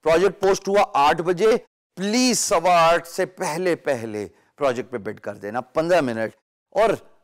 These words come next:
मैं आपको ये भी बता दूंगा, अगर पन्द्रह मिनट के बाद कोई प्रोजेक्ट हो, ये मैं नहीं, अ, you know, वार्निंग नहीं दे रहा, डिस्क्लेमर नहीं दे रहा कि आप बिड करेंगे तो उसको जवाब नहीं आएगा, but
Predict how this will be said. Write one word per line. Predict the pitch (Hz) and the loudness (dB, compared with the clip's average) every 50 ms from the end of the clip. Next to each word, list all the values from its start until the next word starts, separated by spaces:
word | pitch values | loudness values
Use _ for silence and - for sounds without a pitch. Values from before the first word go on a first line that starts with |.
| _ 120 | _ -2
मैं | 143 160 | 0 0
आपको | 170 160 - 165 | 0 0 -2 -4
ये | 156 156 170 | -2 -2 -2
भी | 175 185 | -2 -4
बता | 147 135 147 131 | -4 -2 -2 -2
दूंगा, | 131 139 156 151 | -2 -2 -4 -6
अगर | 143 139 165 | -4 -4 -6
पन्द्रह | - - 151 143 156 165 | -4 -4 -4 -4 -2 -4
मिनट | 170 165 165 170 156 - | -4 -4 -6 -6 -8 -6
के | - 175 | -8 -8
बाद | 156 113 98 _ - 127 120 127 147 160 156 - | -8 -8 -14 _ 0 2 4 4 4 4 2 0
कोई | - 160 | -4 -8
प्रोजेक्ट | - - 131 120 117 123 131 - _ - | -4 -2 -2 -2 -2 -2 -4 -6 _ -14
हो, | - - 123 123 113 92 - _ _ _ _ _ _ _ _ _ _ _ _ _ _ _ _ _ _ _ _ _ _ 107 | -10 -6 -4 -2 -2 -4 -6 _ _ _ _ _ _ _ _ _ _ _ _ _ _ _ _ _ _ _ _ _ _ -8
ये | 110 127 135 | -6 -6 -4
मैं | 135 135 131 127 | -2 -2 -4 -4
नहीं, | 127 123 127 131 | -4 -6 -6 -8
अ, | - - 120 120 113 110 107 107 107 110 | -10 -10 -8 -6 -4 -4 -4 -4 -6 -8
you | - 113 | -10 -10
know, | 117 127 120 107 | -10 -8 -8 -6
वार्निंग | 101 110 113 110 113 131 131 127 | -4 -4 -4 -4 -4 -8 -6 -6
नहीं | 135 135 | -6 -4
दे | 113 113 107 | -4 -4 -2
रहा, | 110 110 104 - _ _ _ _ _ _ | -2 -4 -4 -6 _ _ _ _ _ _
डिस्क्लेमर | 120 117 - - 131 131 131 147 135 | -14 -14 -10 -4 -4 -2 -2 -2 -2
नहीं | 131 135 131 | -4 -4 -4
दे | 117 117 | -2 -4
रहा | 117 117 | -4 -4
कि | - - | -4 -2
आप | 123 117 117 - - | -2 -2 -2 -4 -6
बिड | 104 120 113 104 | -8 -10 -8 -6
करेंगे | 123 120 117 120 117 | -6 -6 -6 -6 -8
तो | 110 117 | -10 -10
उसको | - - 127 | -10 -12 -12
जवाब | 107 104 101 107 110 104 | -8 -6 -4 -4 -4 -6
नहीं | 107 | -10
आएगा, | 110 110 123 120 | -10 -10 -8 -6
but | 110 135 117 | -6 -8 -8